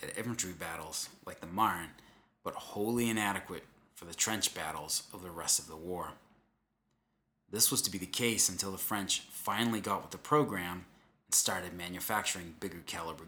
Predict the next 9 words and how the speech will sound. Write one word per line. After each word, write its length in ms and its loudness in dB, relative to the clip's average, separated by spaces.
guns, 580 0
or 140 -12
taking 440 -2
them 200 -12
from 200 -10
stationary 600 0
forts. 680 -4
Hmm. 160 -4
There's 520 8